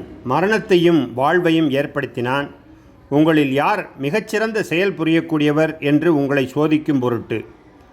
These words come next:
அத்தியாயம் அறுபத்தி ஏழு, வசனம் ரெண்டு. நாம் உங்களை வீணாகவே படைத்துள்ளோம் என்றும் நம்மிடம் நீங்கள் திரும்பி கொண்டு வரப்படவே மாட்டீர்கள் என்றும்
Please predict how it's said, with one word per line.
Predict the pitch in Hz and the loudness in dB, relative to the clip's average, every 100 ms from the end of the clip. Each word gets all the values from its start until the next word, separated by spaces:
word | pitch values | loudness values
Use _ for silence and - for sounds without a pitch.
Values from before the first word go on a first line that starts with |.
| - - - | -20 -20 -10
அத்தியாயம் | 120 117 151 139 127 | -6 -2 0 0 -2
அறுபத்தி | 120 147 156 156 | -2 -2 0 0
ஏழு, | 147 165 | 2 2
வசனம் | 147 139 147 135 | 0 -2 -2 0
ரெண்டு. | 117 127 123 104 - - - - - - - - | 0 0 0 -4 -10 -20 -20 -20 -20 -20 -10 -4
நாம் | 175 208 | -2 0
உங்களை | 185 185 190 160 117 - | 0 0 2 0 -2 -4
வீணாகவே | 131 208 247 220 226 202 | 0 0 0 0 -2 -2
படைத்துள்ளோம் | 165 175 180 190 180 175 | 0 -2 0 2 2 2
என்றும் | 147 151 180 151 110 - - - - - | 2 2 2 2 -2 -12 -20 -20 -12 -4
நம்மிடம் | 151 214 233 202 | -2 0 0 4
நீங்கள் | 185 180 170 | 4 4 2
திரும்பி | 170 220 240 | 0 0 -2
கொண்டு | - 160 190 | -2 0 2
வரப்படவே | 196 190 196 185 196 220 | 0 -2 -2 0 2 2
மாட்டீர்கள் | 170 170 190 151 165 | 0 0 -2 0 0
என்றும் | 147 151 170 | 2 2 2